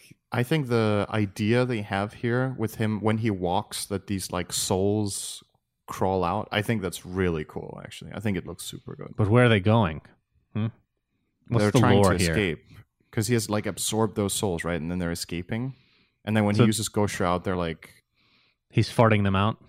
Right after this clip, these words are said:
Speaker 2: when he uses Ghost Shroud?
Speaker 1: It's like, this reminds me of, uh, have you ever played Black and White?
Speaker 2: Dude, I love Black and Wh-, or I was obsessed with Black and White for the two days until I got sick of it. Yeah, that was a great game.
Speaker 1: Okay, uh,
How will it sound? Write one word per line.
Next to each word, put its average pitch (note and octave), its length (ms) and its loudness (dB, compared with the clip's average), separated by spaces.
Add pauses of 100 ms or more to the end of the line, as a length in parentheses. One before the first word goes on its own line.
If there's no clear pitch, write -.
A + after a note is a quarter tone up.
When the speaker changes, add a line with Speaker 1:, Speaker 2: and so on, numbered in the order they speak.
(120)
Speaker 2:
when A2 100 -2
he G#2 80 0
uses G2+ 240 -2
Ghost G#2 240 -2
Shroud? A#2 300 -2 (520)
Speaker 1:
It's - 160 -8
like, - 300 -4 (140)
this D#3 180 -6
reminds F3 460 -6
me D3 160 -6
of, A2+ 200 -6 (220)
uh, E2+ 220 -16 (100)
have C#3 160 -4
you G#3 80 6
ever G3 180 4
played D3 280 0
Black A2+ 260 0
and A2+ 140 -2
White? F#2+ 260 -2 (960)
Speaker 2:
Dude, E3 300 8
I A2+ 80 8
love C#3+ 420 4
Black G2+ 280 2
and F#2+ 120 -2
Wh-, F#2+ 60 -2
or A2 240 4 (840)
I B2+ 100 4
was B2 140 6
obsessed F3+ 420 4
with C3 140 4
Black A#2 240 4
and A#2 100 2
White A2+ 160 4
for - 80 -10
the G2+ 80 -2
two - 240 4
days A#2 300 6
until G2+ 220 0
I G2 80 2
got F#2 160 0
sick - 240 -2
of F#2+ 100 0
it. C#2 160 -4
Yeah, F2+ 200 -2 (100)
that A2+ 60 -4
was G#2 100 -2
a - 20 -4
great G2+ 220 0
game. A2+ 100 -2
Speaker 1:
Okay, D#2 240 -6
uh, A2 80 -10